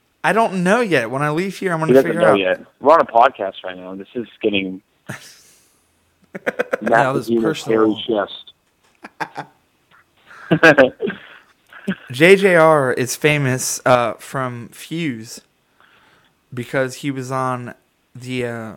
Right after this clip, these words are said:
Speaker 1: Warped Tour Backstage Groupies 'cause he wrestled on it and he won the match.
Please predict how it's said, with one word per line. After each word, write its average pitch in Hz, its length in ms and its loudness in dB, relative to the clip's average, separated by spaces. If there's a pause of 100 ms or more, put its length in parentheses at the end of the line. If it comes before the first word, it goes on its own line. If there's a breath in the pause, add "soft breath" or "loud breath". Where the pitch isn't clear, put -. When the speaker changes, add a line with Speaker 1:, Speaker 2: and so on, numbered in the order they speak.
Speaker 1:
Warped 131 320 -10
Tour 135 140 -8
Backstage 123 560 -6
Groupies 127 500 -10
'cause 123 180 -12
he 120 120 -10
wrestled 120 420 -8
on 107 180 -12
it 101 120 -16 (880 loud breath)
and 123 120 -6
he 123 100 -8
won 135 260 -6
the 120 60 -10
match. 120 460 -6